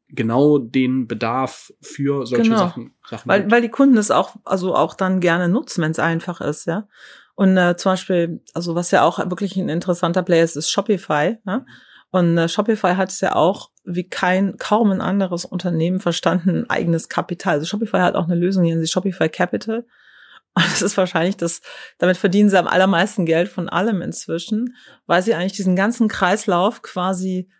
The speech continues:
Speaker 2: fuelen. Ja, sie, sie packen überall Kohle rein, damit eben die Händler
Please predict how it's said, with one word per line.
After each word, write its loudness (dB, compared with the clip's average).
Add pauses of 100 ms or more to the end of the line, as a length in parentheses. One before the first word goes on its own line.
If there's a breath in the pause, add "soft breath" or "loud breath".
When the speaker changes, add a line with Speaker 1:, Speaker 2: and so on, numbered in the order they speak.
(140)
Speaker 2:
fuelen. -2
Ja, 0
sie, -6
sie -6 (200)
packen -2
überall 2
Kohle -2
rein, 0
damit -2
eben -2
die -4
Händler 0